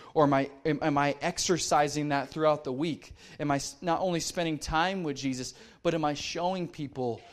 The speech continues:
that I have faith? Am I showing them, am I being Christ-like? And so my question is, my application question to this is, how can we have faith? Well, in Stephen's case, it was,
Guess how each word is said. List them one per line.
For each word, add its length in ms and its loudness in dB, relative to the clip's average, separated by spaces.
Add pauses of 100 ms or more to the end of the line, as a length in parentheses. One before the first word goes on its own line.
(200)
that 120 6
I 100 4
have 200 -2
faith? 240 -4
Am 80 -4
I 80 0
showing 640 0 (220)
them, 300 2 (120)
am 140 2
I 80 6
being 340 2
Christ-like? 720 0 (340)
And 140 0
so 260 10
my 160 8
question 480 4
is, 320 0 (240)
my 100 4
application 440 -2
question 360 0
to 80 -2
this 260 2
is, 240 -4
how 240 0
can 220 -6
we 100 -2
have 280 -4
faith? 400 -12 (4000)
Well, 280 4
in 120 2
Stephen's 560 0
case, 500 0
it 140 2
was, 300 0